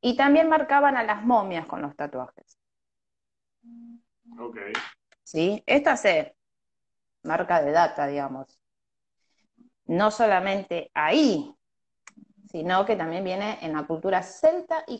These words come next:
Speaker 1: germánica. Se utilizaba, pero ahí se utilizaba para las guerras, para las cosas bélicas.
Speaker 2: Claro.
Speaker 1: Por eso te digo que vayan, vayan escuchando lo que yo voy diciendo, y ahora después vamos a ver qué tiene que ver con el tema del karma.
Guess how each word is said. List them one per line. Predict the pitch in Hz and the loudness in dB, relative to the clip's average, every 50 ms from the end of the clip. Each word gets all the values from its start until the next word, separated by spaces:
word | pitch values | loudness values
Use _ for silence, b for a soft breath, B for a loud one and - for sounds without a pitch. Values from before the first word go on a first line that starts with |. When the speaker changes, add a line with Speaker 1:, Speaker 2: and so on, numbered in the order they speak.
| _ | _
Speaker 1:
germánica. | - 208 196 196 190 180 165 156 151 156 151 143 - - - _ _ _ _ _ _ _ _ _ _ _ _ _ _ _ _ _ _ _ _ _ _ _ _ _ _ _ | -10 -10 -10 -8 -10 -8 -10 -8 -8 -12 -14 -14 -16 -20 -20 _ _ _ _ _ _ _ _ _ _ _ _ _ _ _ _ _ _ _ _ _ _ _ _ _ _ _
Se | - 175 | -6 -6
utilizaba, | 170 165 - 165 165 170 - 165 156 147 - | -6 -4 -6 -6 -6 -2 0 0 0 0 0
pero | 175 165 170 - | 0 0 2 2
ahí | 170 196 220 247 | 2 2 0 0
se | - 262 | -4 -6
utilizaba | 240 226 220 - 233 240 240 | -6 -6 -2 2 2 2 4
para | 226 208 196 | 2 0 2
las | 185 185 180 | 0 -2 -2
guerras, | 190 190 180 - - 143 - _ | 0 -2 -2 -2 -4 -8 -10 _
para | - 160 160 156 | -6 -4 -4 -4
las | 156 - | -4 -6
cosas | _ 196 180 - 180 160 156 | _ -12 -6 -6 -6 -4 0
bélicas. | 175 170 151 143 143 - - - _ _ _ _ _ _ _ _ _ _ _ _ _ _ _ _ _ _ _ _ _ _ _ _ | -2 -2 -2 -2 -8 -10 -12 -18 _ _ _ _ _ _ _ _ _ _ _ _ _ _ _ _ _ _ _ _ _ _ _ _
Speaker 2:
Claro. | - 107 - - - _ _ _ _ _ | -18 -18 -18 -18 -20 _ _ _ _ _
Speaker 1:
Por | _ 165 170 | _ 0 0
eso | 180 208 233 226 | 2 2 2 2
te | 208 208 | 4 4
digo | 226 233 226 | 4 4 4
que | 214 220 226 233 220 - - _ _ _ _ _ _ _ _ _ _ _ | 4 4 2 2 0 -4 -10 _ _ _ _ _ _ _ _ _ _ _
vayan, | - 196 214 233 - 277 254 262 247 - _ _ _ _ _ | 0 0 0 2 2 -2 -2 -2 -4 -10 _ _ _ _ _
vayan | 208 226 247 - 302 285 | -2 -2 0 2 0 -2
escuchando | 285 285 240 220 262 262 262 277 | 0 -2 -4 -4 -2 -2 -2 0
lo | 254 233 | 0 -2
que | 220 208 | -2 -2
yo | - - 240 233 | -2 -2 0 2
voy | 233 240 240 247 240 | 4 4 4 2 0
diciendo, | 226 214 214 - - 262 247 233 220 208 202 208 208 226 254 277 - _ _ _ _ _ _ _ _ _ _ _ _ _ _ _ | -4 -8 -8 -6 0 0 2 2 0 0 0 2 2 2 0 -2 -8 _ _ _ _ _ _ _ _ _ _ _ _ _ _ _
y | - 170 180 | -6 -2 0
ahora | 180 196 208 208 | 2 4 4 4
después | 208 202 202 220 220 | 4 2 2 4 4
vamos | 220 220 214 208 196 | 4 4 2 0 0
a | 185 | 0
ver | 202 208 208 - | 0 0 -2 -2
qué | - 220 214 | -6 -6 -4
tiene | - 214 233 233 233 226 | 0 0 0 2 0 0
que | 226 214 202 | 0 0 2
ver | 196 208 208 208 | 2 2 0 2
con | - 214 190 | 0 -2 -2
el | 170 170 | -2 -4
tema | 170 196 196 185 175 | -6 -4 -2 -2 -2
del | 165 165 165 | -2 -4 -4
karma. | - 147 147 147 - 147 _ | -4 -4 -4 -4 -8 -16 _